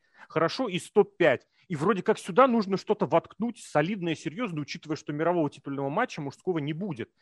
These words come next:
А здесь показали вот обычный, нормальный, спокойный, хороший, с историей, с предысторией, потому что с, у Кар-, с Кармелой и у Бьянки, например, матч был год назад. И полгода, ну, полгода назад коротенький был, а год назад на Смэке. Причём на первом Смэке я специально,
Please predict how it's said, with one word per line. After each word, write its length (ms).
А 80
здесь 200
показали 460
вот 240
обычный, 580
нормальный, 640
спокойный, 760
хороший, 600
с 120
историей, 640
с 200
предысторией, 760
потому 280
что 160
с, 180
у 160
Кар-, 220
с 60
Кармелой 440
и 40
у 20
Бьянки, 340
например, 360
матч 180
был 180
год 240
назад. 340
И 100
полгода, 400
ну, 140
полгода 320
назад 180
коротенький 440
был, 140
а 60
год 160
назад 260
на 100
Смэке. 360
Причём 320
на 100
первом 320
Смэке 340
я 60
специально, 500